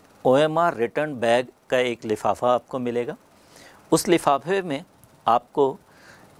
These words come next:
अचीवमेंट टेस्ट, पीपल क्वेश्चनेयर, स्कूल क्वेश्चनेयर, टीचर क्वेश्चनेयर की भरी हुई ओएमआर शीट,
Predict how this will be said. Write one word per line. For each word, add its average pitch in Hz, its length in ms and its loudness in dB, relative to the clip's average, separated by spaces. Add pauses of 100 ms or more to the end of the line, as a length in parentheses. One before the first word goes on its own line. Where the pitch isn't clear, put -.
(240)
अचीवमेंट 135 580 0
टेस्ट, - 360 -2 (920)
पीपल 131 300 2
क्वेश्चनेयर, 143 720 -2 (560)
स्कूल 160 340 0
क्वेश्चनेयर, 135 680 -2 (420)
टीचर 131 340 0
क्वेश्चनेयर 131 560 -2
की 156 240 -4
भरी 131 380 0
हुई 165 320 0
ओएमआर 101 440 2
शीट, - 360 -12